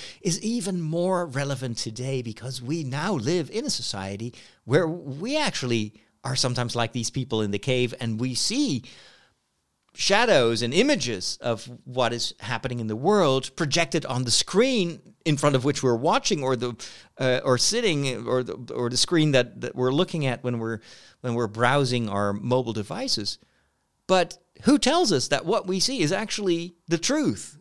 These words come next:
And there is so much to do about fake news and about, you know, people lying, and, and, and who can you trust? If we can't even trust the images anymore, if, if artificial intelligence is able to conjure up,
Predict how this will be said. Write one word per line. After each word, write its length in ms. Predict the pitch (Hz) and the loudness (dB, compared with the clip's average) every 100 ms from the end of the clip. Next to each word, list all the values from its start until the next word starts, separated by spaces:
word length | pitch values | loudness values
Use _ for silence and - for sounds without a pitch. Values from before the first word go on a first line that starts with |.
| - | -8
And 160 | 147 160 | -4 -2
there 120 | 196 | -2
is 80 | - | 0
so 240 | 208 214 | 0 0
much 440 | 208 202 - - _ | -2 -2 -2 -6 _
to 100 | - | -2
do 160 | 165 240 | 0 0
about 240 | 156 - | -2 -6
fake 420 | - 180 180 - | -4 0 0 -2
news 460 | 175 233 208 160 135 | 0 0 2 0 0
and 80 | 135 | -2
about, 320 | 127 135 139 - | 0 -2 -4 -14
you 240 | - 160 | -8 -2
know, 260 | 123 113 117 - 208 - - - - _ _ - - - 139 | 0 0 -4 -18 -20 -20 -18 -20 -20 _ _ -20 -20 -18 -2
people 280 | 175 175 185 | -2 0 -2
lying, 720 | 170 170 196 214 165 131 117 | 0 0 2 4 4 4 2
and, 280 | 120 120 117 | 0 -2 -6
and, 260 | 127 123 127 | -6 -6 -6
and 360 | 120 120 113 - | -6 -6 -6 -6
who 300 | 123 135 214 | -2 2 2
can 220 | 233 247 | 2 2
you 140 | 233 | 0
trust? 800 | 233 - 233 233 196 - - - - | -2 -2 -2 -2 -2 -4 -6 -10 -8
If 80 | 170 | -2
we 80 | 196 | 0
can't 240 | - 285 | 0 2
even 180 | 302 247 | 2 0
trust 400 | - - 226 220 | -2 2 4 2
the 140 | 190 - | -2 -2
images 480 | 202 240 233 160 120 | 0 0 0 -2 -2
anymore, 560 | 113 117 113 104 95 90 | -2 -2 -2 -4 -4 -4
if, 220 | 117 - | -4 -4
if 280 | 143 139 - _ | -8 -8 -14 _
artificial 440 | 135 170 - 196 151 | 0 0 0 -4 -4
intelligence 640 | 135 139 170 139 117 113 | -6 -4 -4 -4 -6 -8
is 100 | 110 | -4
able 240 | 131 131 | -2 -2
to 120 | 117 131 | -4 -10
conjure 420 | - 147 131 120 | -6 -6 -4 -6
up, 140 | - | -6